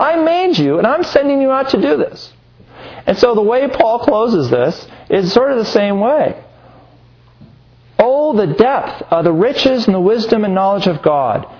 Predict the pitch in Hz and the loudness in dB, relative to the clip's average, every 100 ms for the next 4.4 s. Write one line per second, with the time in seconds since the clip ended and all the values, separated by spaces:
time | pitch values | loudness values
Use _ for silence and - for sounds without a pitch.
0 | - - 226 233 180 175 160 - 277 311 | -12 -4 -2 0 0 0 -2 -2 0 0
1 | - 202 170 - 151 147 143 - 131 120 | 0 2 2 2 0 0 0 0 0 0
2 | 156 226 - - - - - 226 226 - | -2 -2 -4 -10 -20 -14 -4 -2 0 -2
3 | - 302 277 196 196 220 214 262 294 262 | -2 0 0 0 2 0 0 0 0 -2
4 | - - - | -4 -14 -20